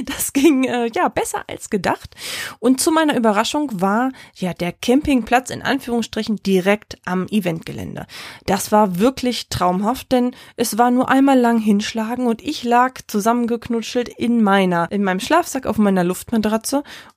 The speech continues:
und besser ging es einfach nicht. Da muss ich wirklich sagen, da lohnt sich wirklich ein Hotelzimmer buchen nicht, weil ich konnte dort Abend noch gemütlich ein Bier trinken, hab das Konzert der Dosenfischer genossen und bin einfach nur ein paar Meter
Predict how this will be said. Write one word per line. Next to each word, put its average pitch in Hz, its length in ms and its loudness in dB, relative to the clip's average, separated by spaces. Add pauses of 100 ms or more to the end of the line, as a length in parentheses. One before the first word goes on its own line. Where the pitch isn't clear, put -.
(100)
und - 220 0
besser 185 300 -6
ging 208 240 0
es - 100 -2
einfach 185 420 -2
nicht. 180 300 -6 (340)
Da 208 120 2
muss 220 220 4
ich 220 180 -2
wirklich 220 320 -6
sagen, 233 540 -2 (500)
da 220 80 4
lohnt 233 360 6
sich - 220 -4
wirklich 240 360 -6
ein 202 120 0
Hotelzimmer 262 1200 0
buchen 262 480 -2
nicht, 285 280 -6 (300)
weil 220 520 0
ich - 160 -10
konnte 262 320 0
dort 208 260 -4
Abend 214 260 0
noch 196 140 -4
gemütlich 202 460 -2
ein 202 380 -6
Bier 311 200 0
trinken, 294 500 -4 (280)
hab - 280 -4
das 202 260 0
Konzert 220 420 -2
der 175 80 0
Dosenfischer 247 640 0
genossen 220 560 2 (400)
und 214 140 -2
bin 208 100 0
einfach 196 280 -4
nur 214 260 2
ein 180 180 -4
paar 208 280 0
Meter 196 520 0